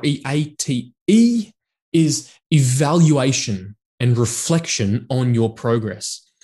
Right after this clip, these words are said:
And we speak through the rhythm of weekly, fortnightly, monthly, quarterly, and annual rhythms for you to be reflecting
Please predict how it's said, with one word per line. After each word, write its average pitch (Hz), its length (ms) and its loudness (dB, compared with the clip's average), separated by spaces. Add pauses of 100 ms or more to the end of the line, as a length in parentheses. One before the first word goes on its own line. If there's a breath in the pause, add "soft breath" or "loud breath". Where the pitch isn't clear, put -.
(400 loud breath)
And 123 240 2
we 120 180 4
speak 170 400 -4
through 196 220 0
the 127 120 -2
rhythm 107 680 -2
of 110 380 -4 (240 loud breath)
weekly, 143 680 -2 (100)
fortnightly, 139 720 -4
monthly, 127 520 -4
quarterly, 127 600 -4
and 104 180 -6
annual 127 600 -4 (460)
rhythms 143 640 0
for 127 260 -4
you 113 220 -2
to 120 160 -6
be 113 200 -2
reflecting 117 800 -6